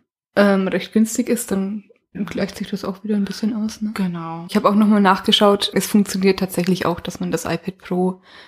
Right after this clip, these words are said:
Speaker 1: mit Windows-P Cs verbindet. Und mit Macs natürlich. Und das eben als Grafiktablet verwenden kann.
Speaker 2: Das macht's aber auch echt gut. Also kann man sowohl mobil als auch dann doch am Rechner arbeiten. Das ist
Speaker 1: Mhm.
Speaker 2: schon klasse.
Speaker 1: Sehr verführerisch.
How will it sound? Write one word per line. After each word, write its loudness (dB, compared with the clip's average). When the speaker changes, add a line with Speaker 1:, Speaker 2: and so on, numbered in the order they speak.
Speaker 1:
mit 2
Windows-P 4
Cs -2
verbindet. -4
Und 4
mit -2
Macs -4
natürlich. -2
Und 2
das -4
eben 0
als -6
Grafiktablet -4
verwenden -4
kann. -8
Speaker 2:
Das -14
macht's -6
aber -6
auch -20
echt -14
gut. -10
Also 0
kann 2
man 6
sowohl 0
mobil 2
als -4
auch -4
dann -2
doch -4
am 0
Rechner -2
arbeiten. -6
Das 0
ist 4
Speaker 1:
Mhm. 4
Speaker 2:
schon 2
klasse. -8
Speaker 1:
Sehr 2
verführerisch. 0